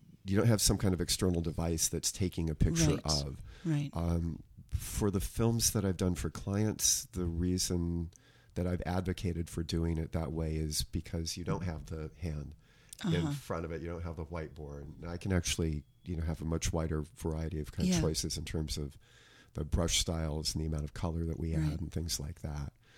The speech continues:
Speaker 1: The other fun thing is that when you're working digitally, as opposed to working live, you can work in layers.
Speaker 2: Yeah.
Speaker 1: So you can say, "Well, I wanna work on an upper layer or lower layer." So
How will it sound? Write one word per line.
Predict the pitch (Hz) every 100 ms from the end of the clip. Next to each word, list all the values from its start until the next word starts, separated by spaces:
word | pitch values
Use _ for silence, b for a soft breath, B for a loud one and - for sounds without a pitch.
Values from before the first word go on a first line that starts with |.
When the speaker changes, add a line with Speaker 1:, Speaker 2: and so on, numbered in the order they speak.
| b b b
Speaker 1:
The | - 151
other | 165
fun | - 101 95
thing | 95 90
is | 85 - -
that | 90 85
when | 85
you're | 82
working | 90 82 80
digitally, | 76 90 - - 82 78 76 -
as | 76 80
opposed | 82 - 80 -
to |
working | 78 78 82 76
live, | 76 82 80 73 b b b b b
you | 92
can | 85 87 82
work | 80 87 -
in | 87 80 76
layers. | 80 80 87 117 - - - -
Speaker 2:
Yeah. | 160 151 143
Speaker 1:
So | - 92
you |
can | 90
say, | - 92
"Well, | 87
I | 85
wanna | 85 82
work | 85 85
on | 85
an | 82 -
upper | 80 87
layer | 80 80 80
or | 76
lower | 78 80 78
layer." | 80 76 71
So | - -